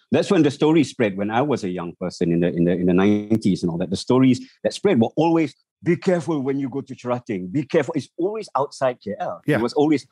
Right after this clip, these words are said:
Speaker 1: this road, that
Speaker 2: That
Speaker 1: road.
Speaker 2: dark stretch of road.
Speaker 1: Between kampong this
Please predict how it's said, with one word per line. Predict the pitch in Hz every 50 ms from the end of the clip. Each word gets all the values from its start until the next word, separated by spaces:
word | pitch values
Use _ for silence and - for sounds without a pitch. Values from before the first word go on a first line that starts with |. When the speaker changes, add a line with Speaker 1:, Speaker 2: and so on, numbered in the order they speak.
| _ _ _ - -
Speaker 1:
this | 131 170 165 -
road, | 123 135 139 139 139 -
that | 98
Speaker 2:
That | 117 131 143 123
Speaker 1:
road. | 117 120 120
Speaker 2:
dark | - 156 170 156 - -
stretch | - - 143 120 120 - -
of | 135 117 120
road. | 127 123 120 110 98 101 - - 185 - _ _ - 101 90
Speaker 1:
Between | 95 170 175 175 - 151 175 170 165 160 -
kampong | 143 127 143 135 139 156 147 139 117 113
this | 143 147 127 -